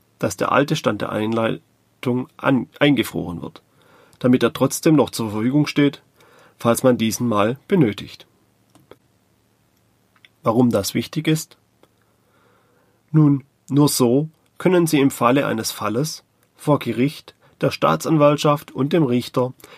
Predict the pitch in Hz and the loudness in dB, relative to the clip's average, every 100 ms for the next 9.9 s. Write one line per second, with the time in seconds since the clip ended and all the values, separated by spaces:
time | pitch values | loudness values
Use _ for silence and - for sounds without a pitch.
0 | - - 131 123 123 117 120 120 131 131 | -8 0 4 4 2 0 2 2 0 -4
1 | 117 - 110 127 175 - _ - 107 107 | -4 -4 0 2 2 -2 _ -8 -2 0
2 | 117 139 - 131 - - - 104 - 107 | 0 -2 0 0 2 0 0 -4 -6 -8
3 | 101 110 - _ _ _ _ _ _ - | -8 -12 -20 _ _ _ _ _ _ -20
4 | - - 185 156 123 120 110 113 120 160 | -20 -6 -2 0 2 2 2 2 2 0
5 | 160 _ - - - 131 - 120 117 117 | -4 _ -20 -20 -8 -4 0 2 2 0
6 | 156 160 147 131 - 113 110 - 123 139 | 2 2 2 0 -2 -2 -2 -2 0 0
7 | - _ 139 117 - 104 98 104 92 98 | -4 _ 0 0 -4 -8 -8 -10 -10 -12
8 | 98 104 _ _ _ _ _ _ _ _ | -14 -20 _ _ _ _ _ _ _ _
9 | _ _ - _ - 123 180 - | _ _ -20 _ 0 2 2 0